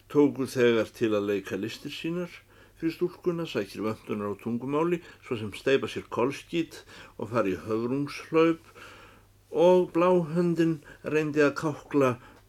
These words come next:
eh, þann sem var með, eh, skarð í vör.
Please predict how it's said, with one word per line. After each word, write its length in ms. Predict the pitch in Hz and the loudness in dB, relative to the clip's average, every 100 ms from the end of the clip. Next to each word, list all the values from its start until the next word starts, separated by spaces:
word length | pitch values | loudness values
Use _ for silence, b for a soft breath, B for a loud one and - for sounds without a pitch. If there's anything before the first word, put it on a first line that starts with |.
| _ | _
eh, 380 | - - - 123 | -14 -12 -10 -4
þann 200 | 147 135 | 0 0
sem 200 | 143 135 | 0 2
var 160 | 135 | 4
með, 320 | 127 123 120 - B B _ - | 4 4 2 -2 B B _ -12
eh, 220 | 92 92 | -6 -4
skarð 340 | - 135 120 | 4 4 6
í 40 | 113 | 4
vör. 260 | 117 95 | 6 4